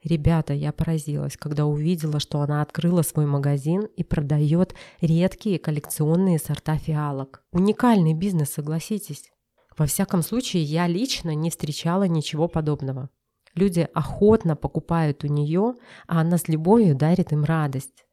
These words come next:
Вот такая необычная история реализации своей ценности. Как вы думаете, что она получает в результате?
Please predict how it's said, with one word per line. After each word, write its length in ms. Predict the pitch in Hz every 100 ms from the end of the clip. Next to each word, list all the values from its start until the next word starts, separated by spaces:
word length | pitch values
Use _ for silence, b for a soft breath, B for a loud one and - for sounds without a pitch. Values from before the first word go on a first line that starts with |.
| _
Вот 280 | 160 165 202
такая 340 | 247 - 196
необычная 640 | 214 196 170 202 - 180 165
история 560 | - 170 196 190 160 B B B
реализации 720 | 170 175 156 147 151 175 170
своей 300 | 160 151 147
ценности. 760 | 160 - 143 147 147 - 151 135 _ _ _ _ _ _ _
Как 200 | - 220
вы 80 | 240
думаете, 480 | 208 185 147 143 147
что 240 | - 233
она 160 | 247 175
получает 600 | 165 156 - 165 147 139
в 40 |
результате? 760 | 143 139 151 - 143 135 - 139